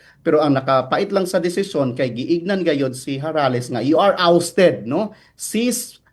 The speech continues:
and desist from exercising the function." Wala gid kay labot. So, wala kay otoridad. Ang imong otoridad nagsumikad sa invalido nga luwa,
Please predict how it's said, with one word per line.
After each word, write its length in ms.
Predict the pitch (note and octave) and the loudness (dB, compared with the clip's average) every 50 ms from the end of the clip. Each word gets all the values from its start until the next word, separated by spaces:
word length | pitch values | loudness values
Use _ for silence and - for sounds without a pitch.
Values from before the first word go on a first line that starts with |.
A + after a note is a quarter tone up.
| _ _ | _ _
and 160 | D3+ D#3 D#3 | -2 0 2
desist 640 | C#3 D3 D3+ D3 - - G3+ F#3 E3 - - - _ _ _ - | 2 2 0 0 -2 0 0 0 0 0 -4 -10 _ _ _ 2
from 160 | E3+ D#3 D3 C#3+ E3 | 2 2 2 0 -2
exercising 720 | D3+ - - C#3 C3+ C3+ - D#3 C#3+ D3 C#3 - D#3 C#3+ | -6 -4 -4 -4 -4 -4 -4 -2 -2 -2 -2 -2 -4 -4
the 80 | C3 A#2+ | -4 -4
function." 560 | - - - G#2 G#2 A2 - - B2+ G#2+ A2 | -6 -6 -8 -8 -8 -8 -8 -6 -6 -4 -2
Wala 320 | C#3 F#3 A3+ B3 - G3 | 0 0 0 0 -2 -4
gid 80 | G3 F#3 | -6 -4
kay 160 | - G3 F#3+ | -2 0 2
labot. 400 | F3 D#3 C#3 C3 C3+ C#3+ D#3 D3 D3 - | 2 2 2 0 0 -2 -2 -2 -2 -4
So, 160 | D3 - - - - - _ _ _ | -6 -6 -6 -12 -20 -20 _ _ _
wala 320 | - E3 G3 F#3 D#3 - - | 2 2 4 4 2 2 0
kay 80 | G#3+ | 0
otoridad. 800 | D#3 G3 F3+ - F3+ E3+ E3+ E3+ - D3 C#3+ C#3 C#3 - - - | 0 0 0 0 2 2 4 4 4 4 2 2 0 -6 -12 -8
Ang 160 | - D#3 E3 | -4 -2 0
imong 240 | G3+ G#3+ A#3 A#3 G#3+ | 0 0 0 0 0
otoridad 480 | G#3 G3 - G3+ F#3 F#3 F3 D3+ D3 B2+ | -2 -2 -2 -2 -2 -2 0 0 0 0
nagsumikad 560 | C3 B2+ - F3 E3 E3 D#3+ E3 F3 D#3+ C#3 | -2 -2 -2 -2 -2 -2 0 0 -2 -2 -2
sa 320 | - D#3 C#3 B2 - - _ _ _ _ _ _ _ _ _ _ _ - | -2 -2 -2 -2 -4 -8 _ _ _ _ _ _ _ _ _ _ _ 0
invalido 560 | E3 D#3 C#3+ C#3+ F#3 A3+ A#3+ A3 F#3 A3 G#3+ G#3 | 0 2 4 4 4 4 2 0 0 0 0 2
nga 320 | G3+ F#3+ F3+ E3+ D#3+ D3+ - | 2 2 2 2 0 -2 -4
luwa, 560 | - E3 E3 F3+ E3+ C#3+ C3 A#2+ A#2+ - - | -4 -4 -2 0 0 0 0 -2 -4 -8 -14